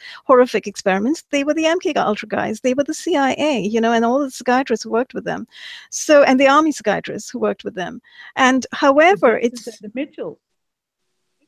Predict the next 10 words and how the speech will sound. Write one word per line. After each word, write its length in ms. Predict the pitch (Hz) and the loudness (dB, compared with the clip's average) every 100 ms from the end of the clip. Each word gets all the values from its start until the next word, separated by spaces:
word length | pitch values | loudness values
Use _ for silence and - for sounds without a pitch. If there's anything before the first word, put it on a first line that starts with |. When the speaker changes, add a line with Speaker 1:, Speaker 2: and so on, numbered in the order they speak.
| _ _ _ _ _ 262 | _ _ _ _ _ -4
Speaker 1:
Yes, 600 | 294 269 180 - - - | 0 2 0 -6 -16 -6
yes, 340 | 262 233 - | 0 0 0
Speaker 2:
Who 40 | 269 | 2
Speaker 1:
various 360 | 277 294 285 | 4 4 2
Speaker 2:
gave 120 | 262 | 2
Speaker 1:
other 460 | 247 254 247 240 - - _ 240 | 2 2 2 2 -2 -14 _ -20
Speaker 2:
one 180 | 233 226 | -16 -10
million 380 | 269 285 269 247 | -8 -6 -6 -8
dollars. 380 | 262 320 - - _ _ _ _ _ _ _ _ _ - | -10 -12 -16 -20 _ _ _ _ _ _ _ _ _ -6
Speaker 1:
Mm-hmm. 420 | 254 285 370 233 | -4 -4 -8 -14